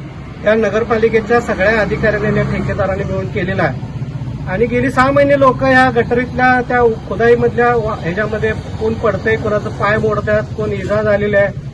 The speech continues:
आणि अक्षरशः रस्ते सगळे उकडून टाकलेले आहेत. गेली पाच वर्ष झालं हे भुयारी गटार होणार म्हणून इथं काय कामं झालेली नाहीत आणि भुयारी गटार झाल्यानंतर पण हे रस्ते पूर्ववत होत नाहीत. म्हणजे लोकांना यामध्ये कुठलीही किंमत या नगरपालिकेच्या प्रशासनाने दिलेली नाही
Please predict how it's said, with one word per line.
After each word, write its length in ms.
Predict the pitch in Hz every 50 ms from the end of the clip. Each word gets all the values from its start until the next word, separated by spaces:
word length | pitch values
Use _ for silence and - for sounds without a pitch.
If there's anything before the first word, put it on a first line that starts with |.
| - - - - - - - - - - - - - - - -
आणि 260 | 175 185 202 226 247 262
अक्षरशः 540 | 240 208 - - - 247 247 240 240 262 262 254
रस्ते 340 | 240 190 - - - 233 233
सगळे 240 | - 240 220 226 226
उकडून 460 | 220 208 156 - 185 175 208 233 233
टाकलेले 400 | 233 233 202 - 190 190 190 196
आहेत. 160 | 202 196 -
गेली 180 | 165 165 165 196
पाच 340 | 190 - 190 190 202 -
वर्ष 240 | 214 208 196 - -
झालं 280 | 208 196 208 202 190 208
हे 140 | 202 202 202
भुयारी 360 | 175 175 170 175 185 185 202
गटार 280 | 185 190 175 190 190
होणार 300 | 196 180 180 180 185 190
म्हणून 220 | 190 190 196 196 185
इथं 160 | 175 165 -
काय 200 | - - 180 175
कामं 340 | - - 175 160 165 190 202
झालेली 300 | 214 208 196 190 190 196
नाहीत 880 | 196 214 233 - - - - - - - - - - - - - - 151
आणि 160 | 170 190 208
भुयारी 380 | 185 185 185 196 214 240 254 254
गटार 240 | 254 247 247 269
झाल्यानंतर 600 | 269 254 254 233 240 240 247 254 254 247 - 277 262
पण 200 | - 277 277 262
हे 60 | 269
रस्ते 300 | 262 247 233 - - 240
पूर्ववत 520 | 240 240 240 233 233 233 226 226 226 - 165
होत 140 | 180 196 196 - -
नाहीत. 180 | 175 156 160 156 - - - - - - - -
म्हणजे 320 | - 185 185 196 240 247 240
लोकांना 600 | 226 202 185 - 220 220 233 226 233 233 240 240
यामध्ये 480 | 214 190 190 202 202 208 208 214 220
कुठलीही 460 | 226 220 208 175 156 180 185 214 226 233
किंमत 480 | 233 226 208 190 190 202 208 214 214
या 120 | 220 208 214
नगरपालिकेच्या 840 | 202 165 156 180 190 185 - 196 180 180 175 196 180 - 202 196
प्रशासनाने 640 | - 208 180 156 - 185 170 - 196 185 180 185 185
दिलेली 380 | 160 160 170 175 208 220 214
नाही 160 | 208 175 160